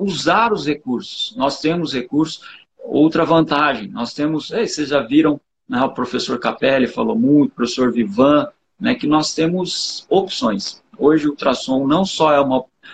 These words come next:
é, uma opção com vários insertos pra várias aplicações, né, e que realmente podem contribuir muito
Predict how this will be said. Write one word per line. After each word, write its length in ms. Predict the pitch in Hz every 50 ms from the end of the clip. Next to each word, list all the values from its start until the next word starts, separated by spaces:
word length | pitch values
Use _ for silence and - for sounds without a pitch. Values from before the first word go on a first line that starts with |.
| - - -
é, 560 | - 120 120 123 120 117 120 117 113 113 - -
uma 100 | 135 139
opção 460 | 139 - - - - 151 160 170 - - _
com 300 | - 147 156 156 151 147
vários 540 | 120 - - 139 151 180 208 185 175 131 135
insertos 560 | 139 131 131 - - 143 156 175 170 - -
pra 200 | - 143 131 127
várias 480 | 113 - - 123 147 185 202 190 175 151
aplicações, 880 | 143 - - 127 127 - 123 110 92 - 135 143 156 170 - - - - - - - _ _
né, 240 | - - 117 127 143
e 120 | 147 135
que 360 | - - - 156 160 160 - - - - - _
realmente 500 | - 123 139 170 185 170 160 160 160 - - - - -
podem 440 | - 139 139 160 170 165 175 175
contribuir 580 | - 160 160 151 - - 151 139 127 139 143 135
muito 400 | 131 123 123 131 147 143 - -